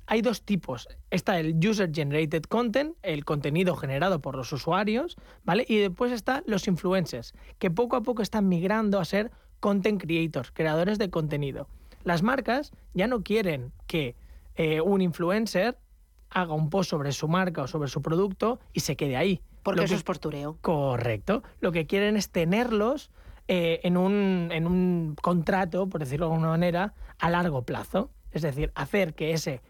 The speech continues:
Speaker 1: creador de contenido, que a su vez es influyente, es un key opinion
Speaker 2: Ujú.
Speaker 1: leader, que le llaman, ¿vale?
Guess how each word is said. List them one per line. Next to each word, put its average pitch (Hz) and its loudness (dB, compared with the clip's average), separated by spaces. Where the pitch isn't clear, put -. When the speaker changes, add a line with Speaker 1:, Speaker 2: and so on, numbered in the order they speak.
Speaker 1:
creador 139 -2
de 143 -2
contenido, 160 0
que 135 -6
a - -4
su 120 -6
vez 151 0
es 117 -4
influyente, 170 0
es 113 -10
un 120 -8
key 180 0
opinion 143 0
Speaker 2:
Ujú. 156 0
Speaker 1:
leader, 208 2
que 160 -2
le 143 -2
llaman, 202 2
¿vale? 196 -2